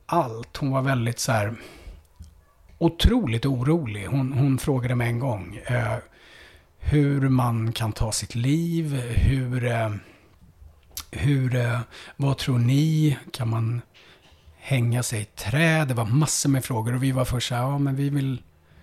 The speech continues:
samla så mycket information som möjligt. Vi tar det lugnt, den situationen. Vi är inte där alls." Försökte lugna henne. Hon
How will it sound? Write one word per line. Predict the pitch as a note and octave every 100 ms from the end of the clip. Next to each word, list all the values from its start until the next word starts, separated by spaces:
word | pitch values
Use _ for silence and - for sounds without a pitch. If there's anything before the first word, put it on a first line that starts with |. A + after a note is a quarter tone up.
| - _ _ _ -
samla | - C3+ C3 B2+ C3 B2+
så | - -
mycket | C3 -
information | B2 A#2 C3 A#2 C3+ C3
som | - A#2
möjligt. | A#2+ A#2 C3+ D3+ -
Vi |
tar | - A#2
det | A2+
lugnt, | A2+ D3 D#3 D3 -
den | C#3 C#3 C3+
situationen. | - - B2 A#2+ - A#2+ A#2 A#2
Vi | B2
är | C3
inte | C#3 A2
där | A2 G#2+ G#2+
alls." | A#2+ C3 - - - - - - - - - - - _ _
Försökte | - C#3+ D#3+ - D3+
lugna | D3 C3+ C3+
henne. | C3+ B2 B2 C3 D#3 - _
Hon | A2 F3 F#3+ F#3 F3+